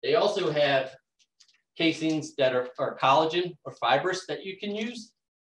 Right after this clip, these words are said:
So you can just use these. There's no added work to these. They could just go right on and go. With our wet casings or collagen or natural casings, I had to soak them in water for,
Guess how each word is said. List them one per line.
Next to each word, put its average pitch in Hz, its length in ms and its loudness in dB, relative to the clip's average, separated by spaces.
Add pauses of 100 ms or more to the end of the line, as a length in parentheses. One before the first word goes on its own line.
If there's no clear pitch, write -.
(500)
So 131 100 -6
you 131 220 0
can 151 120 0
just 147 220 0
use 135 180 -6
these. 135 240 -4
There's 135 240 0
no 151 400 4 (720)
added 151 340 4
work 139 200 2
to - 80 -8
these. 110 200 -6
They 135 120 0
could 139 180 -2
just 139 180 -2
go 143 140 2
right 127 200 -2
on 123 280 -4 (360)
and 113 180 -8
go. 107 240 -2 (420)
With 143 260 0
our 135 360 2 (960)
wet - 260 0
casings 143 440 0
or 123 120 -4
collagen 139 600 -2
or 123 180 0
natural 165 360 2
casings, 127 420 -8
I 147 140 2
had 165 160 2
to 156 60 -2
soak 185 360 -2
them 180 160 0
in 139 140 0
water 139 580 6 (480)
for, 123 320 0